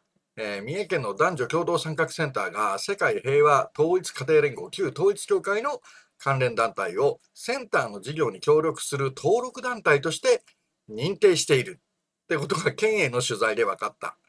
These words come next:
えー、団体はセンターが主催するイベントに出展していたほか、センターはホームページで団体の活動を紹介している。県は旧統一教会の関連団体という認識がなかった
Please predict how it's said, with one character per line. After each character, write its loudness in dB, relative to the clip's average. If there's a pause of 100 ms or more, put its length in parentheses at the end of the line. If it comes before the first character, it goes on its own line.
(540)
え -2
ー、 -2
団 0
体 6
は 4
セ 0
ン -6
タ 4
ー 6
が 2
主 0
催 2
す -6
る -6
イ -8
ベ 2
ン -6
ト 0
に -6
出 -6
展 -4
し -6
て -4
い -8
た 2
ほ 2
か、 -2 (300)
セ -2
ン -2
タ 6
ー 6
は 6
ホ 0
ー -6
ム -10
ペ 4
ー 0
ジ -10
で 0
団 0
体 2
の -6
活 -6
動 4
を 4
紹 0
介 -2
し -10
て -10
い -12
る。 -20 (500)
県 2
は 4
旧 -4
統 4
一 -10
教 2
会 2
の -10
関 -6
連 -6
団 0
体 0
と -8
い -8
う -14
認 -6
識 -6
が -2
な -2
か -6
っ -12
た -10